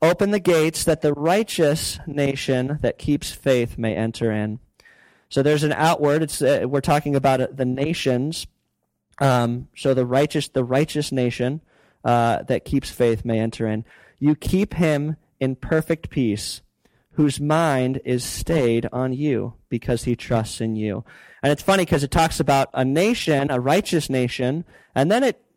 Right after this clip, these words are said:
kinda moves a little bit more individual. Um, and at the "you" in, in verse three, "You keep him in perfect peace," is talking about God. God keeps us in perfect peace. Now, how does he keep us in perfect peace?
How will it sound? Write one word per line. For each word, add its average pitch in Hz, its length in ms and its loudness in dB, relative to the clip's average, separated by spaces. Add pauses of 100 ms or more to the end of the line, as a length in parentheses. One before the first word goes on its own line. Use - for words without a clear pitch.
(160)
kinda 185 400 2
moves 175 320 0
a 170 80 4
little 175 200 2
bit 156 180 0
more 156 320 2
individual. 143 800 2 (460)
Um, 131 560 2 (240)
and 143 140 4
at 135 100 0
the 147 100 4
"you" 170 640 2
in, 147 360 0 (100)
in 135 320 0
verse 143 340 0
three, 165 320 0
"You 151 380 2
keep - 380 -4
him 135 280 2
in 127 240 0
perfect 139 440 -4
peace," 139 260 0
is 131 120 -4
talking 127 340 0
about 120 260 -2
God. 120 260 2 (300)
God 185 420 2 (240)
keeps - 520 -2
us 131 440 0 (120)
in 139 220 0
perfect 147 500 -2
peace. 143 260 0
Now, 147 80 2
how 165 180 4
does 190 140 -2
he 185 80 -2
keep 180 240 0
us 170 140 2
in 160 100 -2
perfect 165 380 -2
peace? 208 420 -2